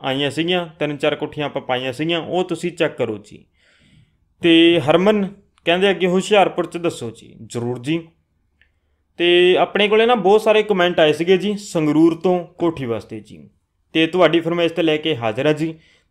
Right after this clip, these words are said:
ਤੇ ਅੱਜ ਮੈਂ ਦੇਖਦਾ ਜੀ ਸਭ ਤੋਂ ਵੱਧ ਕਿਹੜੇ ਏਰੀਆ 'ਚੋਂ ਕੁਮੈਂਟ ਆਏ, ਆਪਾਂ ਉਹ ਤੋਂ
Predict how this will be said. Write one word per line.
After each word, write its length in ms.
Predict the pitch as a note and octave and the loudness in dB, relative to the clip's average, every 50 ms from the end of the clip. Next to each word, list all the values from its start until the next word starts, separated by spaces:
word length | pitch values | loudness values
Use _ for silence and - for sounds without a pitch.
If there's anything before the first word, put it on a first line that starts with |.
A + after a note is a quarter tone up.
| _ | _
ਤੇ 180 | - F3 E3+ E3 | 0 4 4 4
ਅੱਜ 140 | D#3+ D#3+ F3+ | 4 4 2
ਮੈਂ 140 | F#3+ F#3+ F3+ | 0 0 4
ਦੇਖਦਾ 360 | D#3+ E3 D#3+ D#3+ D#3 F3 F3+ | 4 4 4 4 4 2 2
ਜੀ 220 | E3 F#3 F#3 F3+ - _ _ _ _ _ _ | 2 0 -6 -8 -10 _ _ _ _ _ _
ਸਭ 200 | _ - D#3 D#3+ | _ 0 0 0
ਤੋਂ 140 | D#3+ - F#3 | 2 0 0
ਵੱਧ 260 | D3+ D#3+ E3 E3 F3+ | 4 4 4 4 2
ਕਿਹੜੇ 520 | F3+ F3+ F3 E3+ F3 F3+ F#3+ F3+ D3 C3+ D#3+ | -2 0 2 2 2 2 2 2 0 0 0
ਏਰੀਆ 220 | D3+ C#3+ D3 D#3 | 0 0 -2 -2
'ਚੋਂ 160 | D3+ D#3 D#3+ | -2 -2 -6
ਕੁਮੈਂਟ 360 | D#3 - D#3+ D3 C#3+ C#3 - C#3 | -4 -4 -4 -4 -4 -2 0 0
ਆਏ, 140 | C#3 D3+ | 2 2
ਆਪਾਂ 240 | E3 E3 E3 E3+ E3 | 2 2 0 -2 -4
ਉਹ 240 | - - E3 E3+ E3+ | -4 0 0 0 0
ਤੋਂ 280 | E3+ G3+ G3 F#3+ F3+ | 2 0 0 0 -2